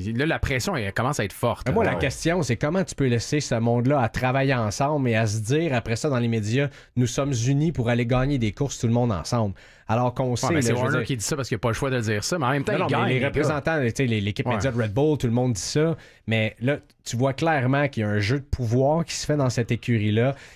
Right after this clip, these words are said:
Speaker 2: et, euh, il y a, il y avait même des f-, très, très, très fortes rumeurs, tu sais, des, des médias allemands, des médias anglais hier qui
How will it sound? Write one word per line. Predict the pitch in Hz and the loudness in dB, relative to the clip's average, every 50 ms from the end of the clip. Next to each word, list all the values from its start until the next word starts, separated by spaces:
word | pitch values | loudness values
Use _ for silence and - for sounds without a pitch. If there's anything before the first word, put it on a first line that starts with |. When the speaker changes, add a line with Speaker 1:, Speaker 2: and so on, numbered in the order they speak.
| - _ - | -20 _ -4
Speaker 2:
et, | 101 113 120 123 123 101 | -2 0 2 2 0 0
euh, | 107 104 101 101 101 101 101 98 98 | 0 0 2 2 2 2 2 0 0
il | 98 | 0
y | 101 107 | 2 0
a, | 104 107 | 0 0
il | 101 107 | -2 -2
y | 104 | -2
avait | 110 113 117 | 0 2 2
même | 120 135 147 135 | 2 2 2 2
des | 117 110 104 | 0 0 0
f-, | - - - _ _ | -2 -6 -14 _ _
très, | - 131 151 175 180 151 | -4 -2 0 0 0 0
très, | - - - 120 131 131 123 117 | -2 -4 -2 0 2 2 0 0
très | - _ - 123 147 147 | -4 _ -4 -2 0 0
fortes | 131 - 143 127 - - | 0 0 -2 -2 -2 -2
rumeurs, | 107 107 107 110 120 131 127 | 0 0 2 2 2 2 0
tu | - | 0
sais, | 127 | 0
des, | 117 117 107 | 0 2 2
des | 107 117 95 101 110 107 | 0 -2 0 0 0 0
médias | 110 107 107 127 - | 2 2 0 0 0
allemands, | 120 117 113 110 113 123 135 131 | 2 2 4 4 4 4 4 2
des | 120 110 | 2 2
médias | 110 101 110 123 - | 2 2 0 0 0
anglais | 123 120 113 107 113 120 127 127 | 2 0 2 2 2 2 2 2
hier | 107 107 113 113 123 120 117 | 2 2 2 2 2 0 0
qui | - 110 101 | -2 -6 -6